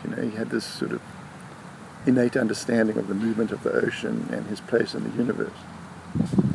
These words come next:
So he said, "You know, I was finished. I was exhausted. I had nothing left. I had no gas left."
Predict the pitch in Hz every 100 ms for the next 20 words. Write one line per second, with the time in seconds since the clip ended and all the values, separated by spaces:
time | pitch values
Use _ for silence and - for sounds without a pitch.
0 | - - - - - - - 117 - 113
1 | 117 120 104 104 - - - - - -
2 | - - - - - - - - - -
3 | - - - - - 117 104 - - -
4 | - - - - - - - - - -
5 | - - - 123 - 123 113 - - -
6 | - 110 120 - - - 117 - - -
7 | - 120 120 - - - 60 -